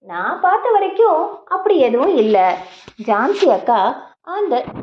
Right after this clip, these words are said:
ஜான்சி அக்கா அந்த சொன்னாங்க. அது ஒரு கோவிலின் கோபுரம். அங்க நிறைய வவ்வால்கள் இருந்தன. பல பறவைகளும் அந்த பிரம்மாண்ட கோபுரத்துல கூடவே வாழ்ந்தாங்க. ஜான்சி அக்கா ஆந்தை உட்பட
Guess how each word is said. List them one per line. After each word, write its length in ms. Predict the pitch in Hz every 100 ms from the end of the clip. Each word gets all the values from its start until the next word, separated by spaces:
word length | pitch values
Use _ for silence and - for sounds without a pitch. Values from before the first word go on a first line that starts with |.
| 233 233 - - - - - 202
ஜான்சி 440 | 208 185 269 -
அக்கா 240 | 453 320 269
அந்த 360 | 202 180 254 392
சொன்னாங்க. 460 | 294 277 262 247 - - _ _ _ _
அது 640 | _ 311 294 330 330 330 -
ஒரு 240 | 269 269
கோவிலின் 600 | - 226 277 359 214 330
கோபுரம். 460 | - 247 240 233 208 - _
அங்க 200 | 262 262
நிறைய 760 | 214 190 208 233 233 262 494
வவ்வால்கள் 540 | 415 320 359 370 302
இருந்தன. 520 | 262 254 220 214 - _ _ _
பல 260 | - 214 370
பறவைகளும் 800 | 392 220 247 262 254 190 190 220 _
அந்த 220 | - 196 180
பிரம்மாண்ட 640 | 190 175 208 214 277 453 -
கோபுரத்துல 800 | 247 226 214 190 277 247 - - _
கூடவே 560 | 392 427 453 220 240 349
வாழ்ந்தாங்க. 580 | 233 233 220 214 196 - - _ _ - 214
ஜான்சி 380 | 185 247 -
அக்கா 280 | 427 269 -
ஆந்தை 420 | 226 185 202 196
உட்பட 580 | 170 170 175 190 220 -